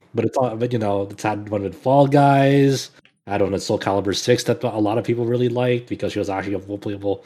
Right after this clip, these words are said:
character in there. Showed up, like, you know, in a lot of gacha games like the Octopath Traveler, the now shut down Star Ocean one. Um,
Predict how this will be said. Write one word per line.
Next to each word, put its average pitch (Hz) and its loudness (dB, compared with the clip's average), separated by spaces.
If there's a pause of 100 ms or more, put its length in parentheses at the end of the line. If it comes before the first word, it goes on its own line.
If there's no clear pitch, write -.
(360)
character 120 2
in 117 0
there. 117 0 (540)
Showed 104 2
up, 95 -4
like, 98 -8
you 95 -4
know, 92 -8
in 98 -12 (100)
a 110 -10
lot 110 2
of 104 -4
gacha 104 0
games 104 2
like 98 -2
the 95 -10
Octopath 92 -10
Traveler, 113 0 (320)
the 101 -6
now 98 -4
shut 98 -6
down 98 -2
Star 95 -4
Ocean 113 2 (460)
one. 107 -2
Um, 95 -12